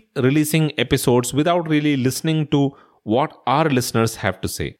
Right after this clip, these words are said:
Responses to a simple question like, "Are you liking the content?" or maybe, "What else would you like to listen to on the show?" These can be extremely valuable in improving your show. We regularly surveyed our audience using emails, and this was one advantage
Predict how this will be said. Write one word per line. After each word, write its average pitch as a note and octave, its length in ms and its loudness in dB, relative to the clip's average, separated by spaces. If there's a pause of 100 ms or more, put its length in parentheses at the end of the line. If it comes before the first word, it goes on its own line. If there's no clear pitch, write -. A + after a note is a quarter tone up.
(120)
Responses A3+ 480 0
to A#3 80 2
a G#3 100 -2
simple F3+ 360 -2 (180)
question F3+ 440 0
like, D3+ 220 -2 (160)
"Are C3+ 120 2
you C#3 60 2 (120)
liking D3+ 340 0
the D3+ 120 -10
content?" C3+ 420 0 (140)
or C3 80 4 (160)
maybe, C3 180 2 (520)
"What D#3 180 0 (160)
else E3+ 220 0
would D3+ 160 0
you C#3+ 140 2
like C3+ 200 -2
to C#3 100 2
listen C3+ 300 0
to C#3+ 140 2
on B2+ 140 0
the B2 100 0
show?" C#3 140 0 (460)
These E3 180 -2
can F3 180 0
be E3+ 60 2 (100)
extremely G3 540 0 (120)
valuable C#3+ 420 2 (160)
in B2+ 140 0
improving G#2 460 0
your E2+ 160 0
show. C#2+ 120 -6 (320)
We A#3 80 2 (560)
regularly E3+ 640 0
surveyed A#2+ 420 0
our A2+ 140 0
audience A2 400 -2
using F#2+ 320 0
emails, D2 400 -6 (460)
and C3 160 0
this C3+ 160 -2
was C#3+ 160 -2
one D#3+ 120 0
advantage E3 400 -2